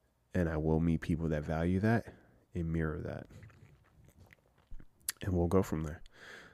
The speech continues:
okay? So, with that being said, um, coaching is still available. I have a couple slots open if you guys wanna get,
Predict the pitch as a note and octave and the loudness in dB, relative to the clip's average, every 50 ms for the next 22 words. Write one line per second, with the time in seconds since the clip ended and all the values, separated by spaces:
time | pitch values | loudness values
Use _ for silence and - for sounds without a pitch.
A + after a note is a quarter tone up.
0 | _ _ _ _ - F2 - F#2 F2 E2+ F#2 - - _ _ _ - - - - | _ _ _ _ -10 -8 -4 -2 -2 -2 -4 -6 -8 _ _ _ -20 -20 -20 -20
1 | - - - - - - - - - - - - - - - - - _ _ _ | -20 -20 -20 -20 -20 -20 -20 -20 -20 -20 -20 -20 -20 -20 -20 -20 -20 _ _ _
2 | - - D3+ D#3+ F#3 F#3+ F3 - - - - - - - - - - - - - | 10 12 12 12 12 12 12 12 6 2 0 -2 -4 -6 -10 -12 -14 -6 -2 0
3 | F#2 G#2+ G#2+ G2+ A#2 A#2 A#2 A2 - - A2 G#2+ A#2 C3 C#3 - - - - - | 2 4 6 8 10 10 10 8 8 8 8 8 10 8 6 4 0 -10 -6 -4
4 | F#2+ F#2 F#2 F2+ F2+ F2+ F#2 F#2 F#2 - - - - - C3+ B2+ B2+ - D#3 D3 | -2 0 2 4 4 4 4 4 2 -2 -4 2 12 12 12 12 12 12 12 10
5 | D3+ D3+ - A2 - - - A#2 B2+ A#2+ A#2 A#2 A#2 B2+ C3 C#3 C3+ - G#2 G#2+ | 10 10 6 4 6 8 10 10 12 12 12 12 12 12 10 8 6 6 6 6
6 | G#2+ F2+ F2+ - - A#2+ A#2 A#2+ A#2 - - A2+ A2 A2 - - D#2+ G#2 A2 - | 8 6 6 8 8 8 8 8 8 8 10 10 10 10 10 10 8 8 8 8
7 | - A2+ A#2+ G#2 - - - F#2+ F2 G2+ F2+ F#2 F#2 F#2+ G2 F2+ F2+ F2 E2+ F#2+ | 8 6 6 6 4 2 2 4 6 8 8 8 8 6 6 4 4 6 6 6
8 | F#2 - - | 6 6 4